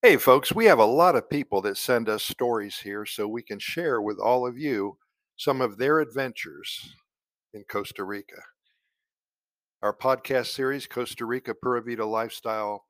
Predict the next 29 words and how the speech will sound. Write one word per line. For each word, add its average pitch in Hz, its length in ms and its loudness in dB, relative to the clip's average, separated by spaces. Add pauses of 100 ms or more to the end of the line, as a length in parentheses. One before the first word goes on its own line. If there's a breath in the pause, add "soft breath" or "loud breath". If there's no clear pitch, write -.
Podcast 110 520 -6
Series, 113 680 -10
is 101 220 -10
a 90 260 -10
two 170 260 -12
thousand 131 680 -4
six - 340 -12
hundred 107 280 -6 (120)
plus 104 360 -6
episode 107 640 -6 (680 soft breath)
mishmash 110 840 -4 (100)
of 98 360 -4 (640)
pretty 196 260 -6
cool 156 280 -4
things. - 640 -8 (160)
We 107 140 -4
always 127 300 0
try 117 340 0
to 107 160 -8
accentuate 117 680 -10
the - 80 -12
positive. 107 680 -6 (540 loud breath)
And 131 200 -4
today 147 480 0
we 127 220 -6
had 127 200 -2
somebody 131 540 -2
send 131 400 -6
in 120 340 -6